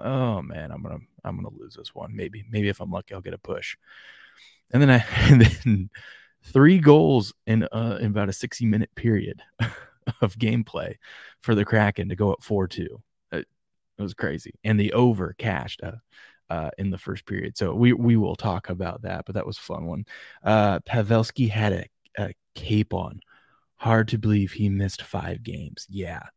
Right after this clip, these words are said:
yeah. The Stars guy, uh, I, I'm saying his name wrong, but, uh, Pav-,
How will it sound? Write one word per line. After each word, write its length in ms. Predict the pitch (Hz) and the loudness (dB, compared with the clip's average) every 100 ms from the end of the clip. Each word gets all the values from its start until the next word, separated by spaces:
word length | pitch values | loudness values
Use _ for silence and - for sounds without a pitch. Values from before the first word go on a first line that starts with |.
| _ - | _ -8
yeah. 240 | 107 - - _ _ _ _ | -8 -8 -16 _ _ _ _
The 400 | - 98 95 67 | -4 -2 -2 -4
Stars 480 | - - 104 107 101 | -4 0 4 4 2
guy, 340 | 104 87 85 73 | -2 -4 -4 -6
uh, 320 | 90 90 87 | -6 -4 -2
I, 100 | 104 | 0
I'm 360 | 107 87 - 101 | 0 0 -4 -6
saying 260 | - 90 85 | -6 -6 -6
his 120 | 87 | -6
name 200 | 82 92 | -6 -6
wrong, 140 | 92 | -6
but, 160 | - - _ _ - | -6 -10 _ _ -10
uh, 180 | - 101 | -4 -4
Pav-, 360 | 87 110 95 | -2 -2 -2